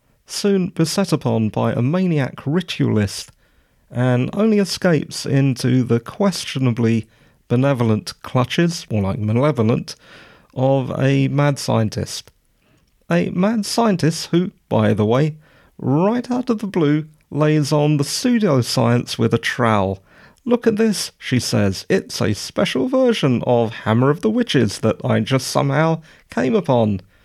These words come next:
Or, "It's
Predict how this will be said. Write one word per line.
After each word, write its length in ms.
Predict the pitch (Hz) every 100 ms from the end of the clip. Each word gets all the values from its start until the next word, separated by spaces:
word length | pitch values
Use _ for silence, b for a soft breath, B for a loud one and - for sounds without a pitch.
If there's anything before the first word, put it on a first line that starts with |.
| b b b b b -
Or, 460 | 131 131 139 135 - b b b _ _ _ _ 156
"It's 580 | 156 - - - -